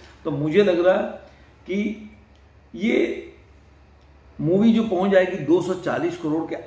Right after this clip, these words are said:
आसपास इंडिया में पहुंच जाएगी और इसी तरह से दो सौ, तीन सौ साठ के आसपास से पहुंच जाएगी वर्ल्ड वाइड collection में। आगे देखना होगा कि मूवी जो इस हफ्ते, जो कि अब Monday से शुरू हो जाता है weekdays,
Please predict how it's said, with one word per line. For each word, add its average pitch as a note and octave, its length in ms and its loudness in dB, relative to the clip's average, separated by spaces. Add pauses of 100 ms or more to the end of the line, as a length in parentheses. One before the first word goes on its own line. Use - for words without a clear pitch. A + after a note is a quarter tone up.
(100)
आसपास D3+ 680 -4
इंडिया C3+ 280 -2
में D3+ 160 -6
पहुंच C3+ 200 -8
जाएगी C#3 520 -6 (320)
और D#3 220 -2
इसी - 240 -8
तरह F#3 260 -4
से F3+ 360 -8 (520)
दो D3 360 -4
सौ, F3 180 -2
तीन E3 320 0
सौ E3 100 -6
साठ C#3 340 -4
के D#3 120 0
आसपास C#3 480 -4
से D3+ 80 -6
पहुंच B2 300 -8
जाएगी C3+ 420 -4 (260)
वर्ल्ड C3 300 -2
वाइड B2 200 -4
collection A2+ 320 -10
में। G2 200 -10 (1200)
आगे A#3 260 4
देखना G#3+ 300 2
होगा F#3+ 260 4
कि G3 160 -2
मूवी E3 340 0
जो F3+ 160 0
इस - 400 -8
हफ्ते, B2+ 400 -8 (220)
जो C#3+ 140 -6
कि D#3+ 300 -2
अब B2+ 240 -4
Monday C3 280 -4
से D3 140 -6
शुरू C3 260 -6
हो C3+ 120 -4
जाता B2 340 -4
है C#3+ 320 -4
weekdays, A#2 520 -6